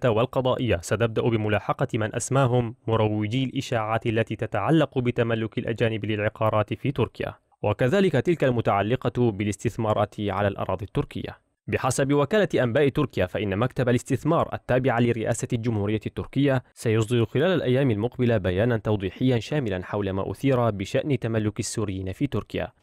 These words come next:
وكذلك تملك السوريين ذوي الجنسية المزدوجة والسوريين الحاملين للجنسية التركية.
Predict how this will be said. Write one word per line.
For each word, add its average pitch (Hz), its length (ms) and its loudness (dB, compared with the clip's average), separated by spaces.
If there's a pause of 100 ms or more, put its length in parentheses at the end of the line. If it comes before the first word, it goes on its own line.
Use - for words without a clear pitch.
(120)
وكذلك 120 480 0
تملك 143 500 2
السوريين 123 580 2
ذوي 110 240 2
الجنسية 107 460 -2
المزدوجة 104 680 0 (320)
والسوريين 135 600 2
الحاملين 123 680 0 (220)
للجنسية 120 760 0
التركية. - 640 -6